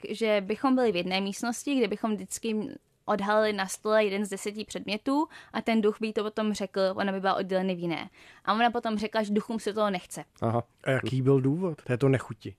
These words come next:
Speaker 1: No, že se jim nechce.
Speaker 2: No, tak,
Speaker 3: Hmm, s tím se
Speaker 2: eh, těžko,
Speaker 3: těžko.
Speaker 2: těžko duchům vyčítat, že se jim něco nechce. Teď ty už nemusí vůbec nic, ale, eh,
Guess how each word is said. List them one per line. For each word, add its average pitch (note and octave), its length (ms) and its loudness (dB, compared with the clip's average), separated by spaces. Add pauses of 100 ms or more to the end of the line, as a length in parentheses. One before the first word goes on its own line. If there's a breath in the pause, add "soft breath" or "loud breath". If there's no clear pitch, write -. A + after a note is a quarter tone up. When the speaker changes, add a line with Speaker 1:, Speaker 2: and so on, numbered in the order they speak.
(140)
Speaker 1:
No, B3 140 0
že C4 120 2
se D4 120 0
jim C#4 100 4
nechce. A3 360 -4 (160)
Speaker 2:
No, B2+ 100 -4
tak, D3+ 180 4
Speaker 3:
Hmm, D3 240 4
s B2+ 80 0
tím C3 160 2
se - 180 2
Speaker 2:
eh, E3 40 6
těžko, C3+ 440 2
Speaker 3:
těžko. E3 140 4
Speaker 2:
těžko D3 300 0
duchům C#3 340 0
vyčítat, B2 560 0
že B2+ 120 -4
se - 140 -4
jim C3 100 2
něco B2+ 240 0
nechce. B2 380 -2 (500 loud breath)
Teď A#2+ 160 2
ty D3 100 4
už C#3+ 140 2
nemusí C3+ 440 6
vůbec A2+ 340 2
nic, B2+ 260 4
ale, C3+ 300 4 (120)
eh, A#2 320 4